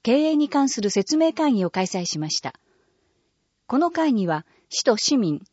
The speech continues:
地域自治組織との連絡調整を担っている行政推進員の皆さんに、市の財政状況や予算、市が取り組む主な事業をお伝えするために開催するものです。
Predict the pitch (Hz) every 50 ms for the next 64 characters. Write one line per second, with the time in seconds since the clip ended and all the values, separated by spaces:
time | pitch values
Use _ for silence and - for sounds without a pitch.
0 | _ _ _ _ - - 330 320 277 - 202 175 190 196 - - - 320 302 -
1 | - - - - 196 180 175 165 - 175 185 226 269 302 302 - - - 302 294
2 | 294 - 262 220 208 196 190 196 202 208 214 220 220 - - 202 202 196 185 190
3 | - _ _ _ _ _ _ - - 247 285 - 330 311 294 - - 285 302 277
4 | - 302 285 269 233 208 190 185 180 180 190 202 202 202 - 190 180 175 170 156
5 | 156 - _ _ _ _ _ _ _ - - - 285 269 208 175 175 190 226 254
6 | - 320 302 285 233 262 262 269 254 - 226 196 190 180 175 170 151 - 185 185
7 | 180 - - 202 190 175 - _ _ _ _ _ _ - - 311 294 254 208 -
8 | 196 220 262 - - 254 233 233 220 - 269 285 285 247 214 202 185 185 269 285
9 | 277 247 208 185 180 175 175 - - - 262 254 254 - - 247 247 - 233 220
10 | 202 196 185 170 170 - - - 202 190 190 - 190 185 180 - 190 180 180 175
11 | 165 151 139 139 147 - - - -